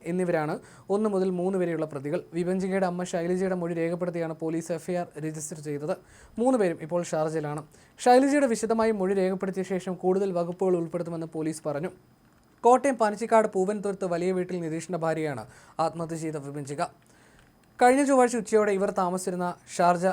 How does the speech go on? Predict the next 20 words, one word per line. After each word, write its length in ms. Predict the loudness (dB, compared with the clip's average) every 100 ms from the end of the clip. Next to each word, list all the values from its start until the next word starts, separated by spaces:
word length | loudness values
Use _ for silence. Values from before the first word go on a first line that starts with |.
| 0
അൽ 80 | -6 -2
ഖ്വൈസിലെ 340 | -2 -2 -4 -4
ഫ്ളാറ്റിൽ 300 | -4 -2 -4 -4
തൂങ്ങി 200 | -2 -2
മരിച്ച 180 | -4 -6 -6
നിലയിൽ 180 | -6 -6
കണ്ടെത്തുകയായിരുന്നു. 600 | -6 -6 -6 -8 -8 -12 -12
ഷാർജയിൽ 400 | -2 -2 0 -4 -2
സ്വകാര്യ 320 | -2 0 0 0
കമ്പനിയിൽ 300 | -4 -4 -6 -6
എച്ച് 140 | -4 0
ആർ 60 | 0
മാനേജറായിരുന്നു 640 | 0 -4 -2 0 0 -2 -8 -14 -20 -4
എം 80 | -2 0
ബി 60 | 0
എ 20 |
ബിരുദധാരിയായ 640 | 0 -2 0 2 2 0 0
വിഭഞ്ചിക. 340 | -2 -8 -8 -8 -8 -14 -20 2 6
രണ്ടായിരത്തി 400 | 6 6 4 4
ഇരുപത് 200 | 2 4